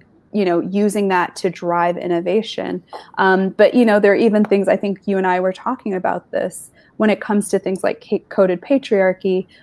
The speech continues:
um, the space suits, right? Recently they wanted to do an all-female, um, space launch, and there wasn't equipment that was sized for women. Um,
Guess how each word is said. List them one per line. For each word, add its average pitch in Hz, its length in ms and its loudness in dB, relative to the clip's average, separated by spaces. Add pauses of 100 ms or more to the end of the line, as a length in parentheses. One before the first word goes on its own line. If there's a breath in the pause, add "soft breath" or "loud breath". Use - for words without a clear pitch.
(120 soft breath)
um, 190 460 0
the 202 80 2
space - 500 2
suits, 262 480 0
right? 208 260 4
Recently 202 420 -2
they 196 140 -2
wanted 190 280 -4
to 202 60 0
do 190 200 -2
an 185 180 -6
all-female, 185 840 -2 (260 soft breath)
um, 190 240 -2
space 185 460 -4
launch, 208 480 -2
and 185 400 -2
there 190 100 2
wasn't 185 540 0 (280)
equipment - 640 -2
that 185 200 -2
was 185 200 0
sized 240 680 -2
for - 220 -4
women. - 460 -10 (500 soft breath)
Um, 185 500 2